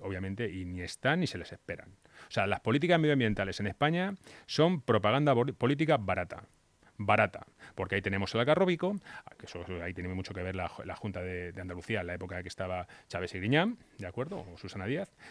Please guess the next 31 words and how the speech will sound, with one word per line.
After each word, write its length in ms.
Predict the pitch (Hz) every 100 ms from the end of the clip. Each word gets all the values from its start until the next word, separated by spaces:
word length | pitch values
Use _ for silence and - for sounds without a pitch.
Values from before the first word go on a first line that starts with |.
| -
Tenemos 360 | 104 120 117
el 80 | 104
tema 260 | 101 139 101
del 120 | 92
Mar 140 | 95
Menor, 340 | 104 131 202 147
que 80 | 98
eso 320 | 107 95 87 _ - -
viene 260 | 98 104
de, 280 | 95 92 92
de 280 | 92 95 90
los 140 | 87
años 180 | 120 104
sesenta, 340 | 113 131 139 170
la 120 | 104
barbaridad 340 | 95 92 104
que 80 | 104
hemos 180 | 101 -
hecho 200 | - 104
en 40 |
el 100 | 98
Levante 260 | 92 104 98
español, 320 | - 101 139
cómo 180 | 113 110
nos 140 | 107
hemos 160 | 110 92
cargado 280 | 101 101 101
nuestras 320 | 98 92 -
costas. 240 | 135 -
O 20 |
sea, 140 | 101